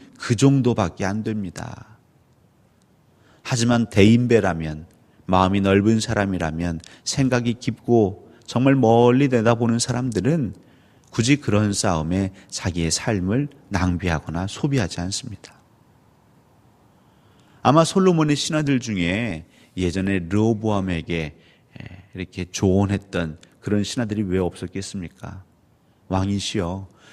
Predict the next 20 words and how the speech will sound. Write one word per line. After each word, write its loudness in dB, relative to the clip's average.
이번 4
기회에 0
첫 -2
발을 0
잘 -4
내디셔야 0
합니다. -8
우리가 4
만만하게 4
봐서는 -2
안 0
됩니다. -4
두루왕 4
히람이 2
당신을 0
정말 2
어렵게 4
볼 2
수 0
있도록 -2